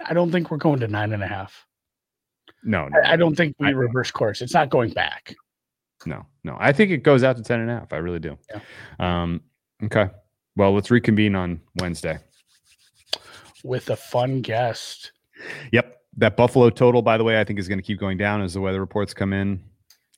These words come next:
Speaker 2: Cleveland, K C,
Speaker 1: Yeah,
Speaker 2: I
Speaker 1: if
Speaker 2: think
Speaker 1: you
Speaker 2: is
Speaker 1: like that
Speaker 2: sub-
Speaker 1: under, hit that now because
Speaker 2: I
Speaker 1: it,
Speaker 2: think the,
Speaker 1: there's
Speaker 2: I
Speaker 1: gonna
Speaker 2: think
Speaker 1: be
Speaker 2: the
Speaker 1: talk
Speaker 2: Bucks
Speaker 1: of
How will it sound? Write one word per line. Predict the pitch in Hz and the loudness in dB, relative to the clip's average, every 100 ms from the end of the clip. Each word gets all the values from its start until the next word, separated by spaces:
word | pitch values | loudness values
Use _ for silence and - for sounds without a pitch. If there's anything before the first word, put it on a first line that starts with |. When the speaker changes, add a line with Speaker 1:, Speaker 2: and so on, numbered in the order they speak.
| - | -2
Speaker 2:
Cleveland, | 107 95 98 | 0 2 0
K | 101 98 | 2 0
C, | - 104 | 2 2
Speaker 1:
Yeah, | |
Speaker 2:
I | - | 2
Speaker 1:
if | |
Speaker 2:
think | - | 4
Speaker 1:
you | 220 | 4
Speaker 2:
is | |
Speaker 1:
like | 214 | 6
that | - 202 | 6 4
Speaker 2:
sub- | |
Speaker 1:
under, | 202 196 151 | 4 4 4
hit | 151 | 4
that | 160 135 | 2 2
now | 127 127 131 _ _ _ - | 2 0 -4 _ _ _ -8
because | 143 151 139 131 | -2 0 0 0
Speaker 2:
I | |
Speaker 1:
it, | 135 | 2
Speaker 2:
think | 135 - | 0 2
the, | 110 98 | 2 2
Speaker 1:
there's | 160 135 | 0 2
Speaker 2:
I | |
Speaker 1:
gonna | 208 | 2
Speaker 2:
think | |
Speaker 1:
be | 185 | 2
Speaker 2:
the | 143 | 4
Speaker 1:
talk | - 139 | 4 4
Speaker 2:
Bucks | |
Speaker 1:
of | - | 2